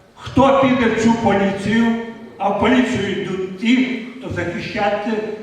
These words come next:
збирається владу, всі тих Порошенків, всі тих, всі тих Гройсманів, Вайсманів і інших. Тому просити, щоб вони захищали народ, повторюю, це марна справа.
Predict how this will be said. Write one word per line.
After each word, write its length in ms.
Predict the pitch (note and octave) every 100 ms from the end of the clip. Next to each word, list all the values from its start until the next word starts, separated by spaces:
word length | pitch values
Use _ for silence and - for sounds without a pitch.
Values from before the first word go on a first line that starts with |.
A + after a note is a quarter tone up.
| -
збирається 680 | C3+ D#3+ F#3 G3+ G#3 G3 A3 F#3+ F#3+
владу, 560 | F#3 F3 F3 E3+ E3+ E4+
всі 140 | - -
тих 360 | - G#3+ -
Порошенків, 960 | G3+ F3 F3 G#3 A#3 G#3+ G#3+ G3+ F#3 F#3+ - -
всі 160 | A3
тих, 340 | - G#3 E3 G3 G3 - -
всі 140 | A#3+
тих 360 | - G#3 C#3+ B2+
Гройсманів, 800 | G3 A#3+ - - F#3+ F3 E3 -
Вайсманів 880 | G3+ A3 A3 A3 F#3 F#3 F3+ F#3 - - - - - - -
і 300 | G#3 A3 A3+ A3+
інших. 560 | G#3 F3+ - F3 B2+ - - - - -
Тому 560 | G3+ A#3 A#3+ - - - - - - - -
просити, 800 | G3+ A3 A3 C4 B3 A#3+ F3 - - A2 - - - -
щоб 220 | G#3+ G#3+
вони 560 | G3+ G#3+ A#3 A3 A#3 -
захищали 600 | F3+ F3+ E3+ - G#3+ G#3 G3
народ, 280 | F3+ F3 A3+ A3+ - - - - -
повторюю, 560 | D#3+ D#3 - D#3 D3 C#3
це 140 | E3+ E3+
марна 360 | F3+ F#3+ F#3 F3
справа. 800 | F3 E3 E3+ - - - -